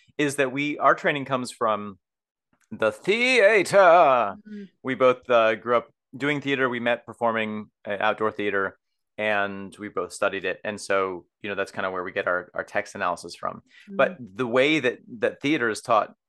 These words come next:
Speaker 1: nowadays is, "Well, are you an actor? Okay, but that's not, that's not specific enough.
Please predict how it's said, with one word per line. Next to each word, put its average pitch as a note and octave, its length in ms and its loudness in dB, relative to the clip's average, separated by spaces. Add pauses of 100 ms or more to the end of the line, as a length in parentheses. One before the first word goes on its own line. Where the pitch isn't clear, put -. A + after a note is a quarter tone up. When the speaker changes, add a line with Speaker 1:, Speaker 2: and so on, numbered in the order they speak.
Speaker 1:
nowadays A2 760 -2 (100)
is, G#2 440 -2 (640)
"Well, A#2+ 340 2 (180)
are B2+ 80 4
you A#2 160 -2
an B2 60 0
actor? D#3+ 440 -2 (120)
Okay, C3+ 180 -2
but B2 120 -4
that's B2+ 200 2
not, B2+ 280 0
that's B2+ 200 0
not B2+ 140 2
specific - 320 -10
enough. G#2 180 -6